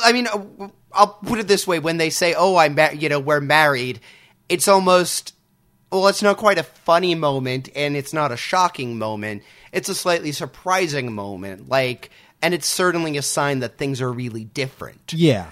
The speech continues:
Speaker 1: You know, it, be-, because, and, and I guess because the show never made it, you know, even though, again, Worf wants to,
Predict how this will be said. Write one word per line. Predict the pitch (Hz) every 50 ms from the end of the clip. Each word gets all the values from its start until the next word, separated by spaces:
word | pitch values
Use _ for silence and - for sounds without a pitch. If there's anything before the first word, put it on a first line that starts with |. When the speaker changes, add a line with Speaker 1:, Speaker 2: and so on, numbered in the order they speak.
| -
Speaker 1:
You | - - - -
know, | 151 - 139 131 127 135 131 - -
it, | - 147 - - _ _ _ _ _ _ _ _ _ _ _ _ -
be-, | - 175 170 - _ _ - - _ _ - 180
because, | 165 180 - - 202 190 - - - - 190 180 - 175
and, | 185 190 190
and | 180 185 202 202 202
I | 202 190
guess | 190 214 208 208
because | - - 196 190 180 -
the | 175 156
show | - - - 185 180 175
never | 170 170 165 156 170 165
made | 156 151 151 147 147 135
it, | 139 135 123 - _ _ _ _ _ _ _ _ _ _
you | _ - 147 147
know, | 139 131 127 131
even | 160 175 156 160 165 156
though, | 151 147 147 147 143
again, | 139 143 151 135 117 120 120
Worf | 117 127 135 131 123 -
wants | 127 135 131 131 127 - - -
to, | - - 131 127 123 123 123 123 127 127 -